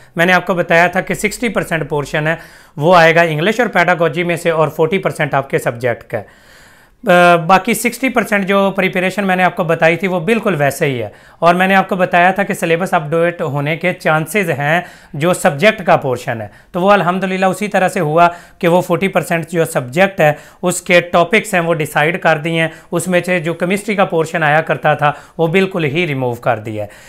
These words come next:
तो टीजीटी के सिलेबस के बारे में आज इसके अंदर डिटेल डिस्कशन करेंगे कि टीजीटी का सिलेबस क्या-क्या अपडेट्स हुई हैं,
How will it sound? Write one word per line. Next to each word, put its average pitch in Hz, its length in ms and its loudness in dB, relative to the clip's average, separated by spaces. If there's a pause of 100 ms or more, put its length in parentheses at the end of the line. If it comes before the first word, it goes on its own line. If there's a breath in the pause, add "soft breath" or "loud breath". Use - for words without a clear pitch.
(260 loud breath)
तो 202 100 6
टीजीटी 220 540 2
के 190 240 2
सिलेबस 175 480 2
के 208 120 2
बारे 190 240 4
में 190 120 2
आज 180 200 2
इसके 185 240 -4
अंदर 175 180 2
डिटेल 190 420 2
डिस्कशन 185 440 -2
करेंगे 175 380 0
कि 175 100 -4
टीजीटी 170 420 -4
का 175 100 2
सिलेबस 160 440 0 (300 loud breath)
क्या-क्या 202 400 4
अपडेट्स 202 400 0
हुई 190 160 -2
हैं, 196 180 0